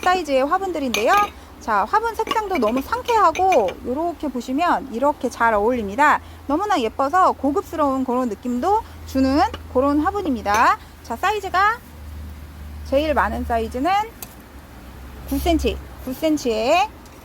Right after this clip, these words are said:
십 센치입니다. 그리고 여기 창다육을 심으면 참 예쁠 것 같은 겨자 색감, 어, 겨자 색감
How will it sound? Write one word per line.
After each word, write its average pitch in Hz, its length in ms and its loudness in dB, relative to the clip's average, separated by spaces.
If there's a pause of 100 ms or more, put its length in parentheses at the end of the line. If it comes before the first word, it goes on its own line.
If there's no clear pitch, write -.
(1040)
십 - 180 -4
센치입니다. 262 720 2
그리고 277 260 -2
여기 202 480 -2
창다육을 494 640 -2
심으면 392 540 -2
참 370 180 -4
예쁠 240 280 -4
것 269 80 2
같은 254 640 -4
겨자 330 300 4
색감, 339 520 -2 (720)
어, 220 560 -8
겨자 285 300 2
색감 339 720 -4